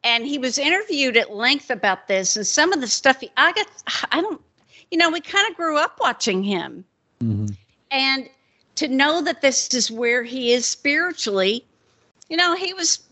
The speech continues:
Speaker 1: telling Howard Stern, which of course Howard Stern can bring out, I think he's a brilliant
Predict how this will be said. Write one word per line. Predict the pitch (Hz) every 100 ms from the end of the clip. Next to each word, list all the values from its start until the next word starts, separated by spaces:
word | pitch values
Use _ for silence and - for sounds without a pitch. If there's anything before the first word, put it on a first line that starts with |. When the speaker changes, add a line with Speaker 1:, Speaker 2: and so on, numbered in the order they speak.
| -
Speaker 1:
telling | - 294 302 311
Howard | 302 311 277 220
Stern, | - - 320 277 262
which | 262 254
of | 233
course | 285 247 240
Howard | 254 226 220
Stern | - 240 220
can | 220 208
bring | 214 220 208
out, | 196 196 _ _ _ _ _ _ _
I | 254
think | 285 330 330
he's | 240 214
a |
brilliant | 165 - 220 240 247 233